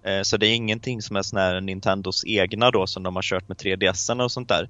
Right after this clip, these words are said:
För det är ju ofta det händer om barn slarvar bort dem eller de går sönder och sånt där, så måste man betala multum för, eh, alltså såna här egendesignade grejer som man med Apple-produkter till exempel och sånt där.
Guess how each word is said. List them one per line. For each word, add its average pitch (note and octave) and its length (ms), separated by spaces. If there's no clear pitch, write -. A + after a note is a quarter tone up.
För - 80
det A2+ 100
är A2+ 140
ju A2+ 180
ofta G2 320
det F#2+ 120
händer F#2 380
om F#2+ 200
barn F#2+ 400
slarvar F#2+ 340
bort F#2 280
dem F#2 140
eller F#2 140
de F#2+ 120
går F#2 80
sönder G2 540
och G#2+ 80
sånt G#2+ 160
där, G2 120
så G2+ 80
måste G2 220
man F#2 100
betala F#2+ 360
multum G2+ 540
för, F#2+ 680
eh, F#2+ 60
alltså G2+ 200
såna G2+ 180
här F#2+ 180
egendesignade G2+ 1120
grejer G#2 280
som G2+ 220
man F#2+ 180
med F#2+ 220
Apple-produkter G2 720
till A#2+ 120
exempel F#2 360
och F#2 60
sånt G2 180
där. F#2+ 180